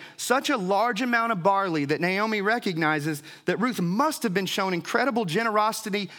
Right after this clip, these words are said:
and kindness. This reeks of mercy and grace.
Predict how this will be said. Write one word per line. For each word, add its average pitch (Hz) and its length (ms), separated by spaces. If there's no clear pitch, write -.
and 180 180
kindness. 202 540
This 220 320
reeks 226 640
of 185 160
mercy 214 480
and 190 160
grace. 151 600